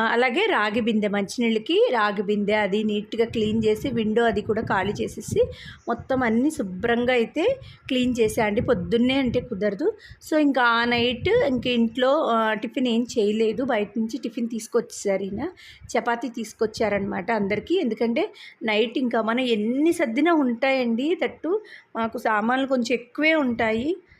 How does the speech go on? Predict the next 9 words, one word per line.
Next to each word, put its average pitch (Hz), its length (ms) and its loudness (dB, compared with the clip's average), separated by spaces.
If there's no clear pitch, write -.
అత్తయ్య 233 300 0
గారి 233 140 4
సామాన్లు, 220 540 0
నా 208 240 0
సామాన్లు 214 540 0
అన్నీ 202 240 2
ఉన్నాయి 226 340 0
కదా. 220 380 -2
So, 311 80 4